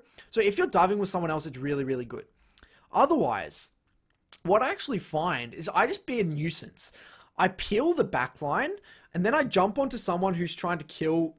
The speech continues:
sorry, I peel my, my back line, and then I jump on the nearest target, and then I just act as, like, a, a damage soaker. I, I, like this, I kill this Teemo, and then I go into the next target,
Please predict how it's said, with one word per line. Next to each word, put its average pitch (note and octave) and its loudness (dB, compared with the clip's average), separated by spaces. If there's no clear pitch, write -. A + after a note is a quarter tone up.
sorry, F3 2
I D3+ 6
peel G#3+ 4
my, B3+ 2
my D#3 6
back - -4
line, G#2 -8
and G3 -2
then E4 2
I G4 4
jump F#3 2
on A3 4
the G3 2
nearest E3+ 0
target, E3 -4
and F3 0
then A#3+ 2
I D#4 0
just D#4+ -2
act F3+ 0
as, F3 0
like, F3 0
a, D3+ 2
a D#3 -4
damage D#3+ 2
soaker. - -6
I, D3+ 0
I, C#3+ -8
like D#3+ -2
this, C#3+ -2
I B2 -6
kill B3 2
this C#4+ -2
Teemo, C#3+ -2
and F3 0
then F#3 4
I F#3 8
go F3+ 4
into C#4 -4
the C#4 -6
next A#3 -6
target, D3+ 0